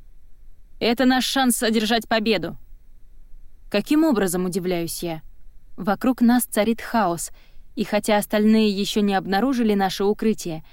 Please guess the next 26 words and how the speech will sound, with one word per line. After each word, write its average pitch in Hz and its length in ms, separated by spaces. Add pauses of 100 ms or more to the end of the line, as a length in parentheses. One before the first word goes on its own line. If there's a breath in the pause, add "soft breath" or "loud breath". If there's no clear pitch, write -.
(180 soft breath)
это 220 240
только 262 320
вопрос 240 340
времени». 180 480 (260)
Еще 214 360
минута 214 380
или 185 260
две, 226 320 (800)
и 226 60
они 214 320
нас 226 260
найдут. 185 480 (720)
И 196 40
хотя 226 360
у - 20
нас 233 180
достаточно 214 640
боеприпасов, 196 800
нас 202 220
намного 196 400
меньше, 214 380
чем 185 320
их. - 260 (1120)
«Взобравшись 294 720
на 330 100
деревья!» — 247 540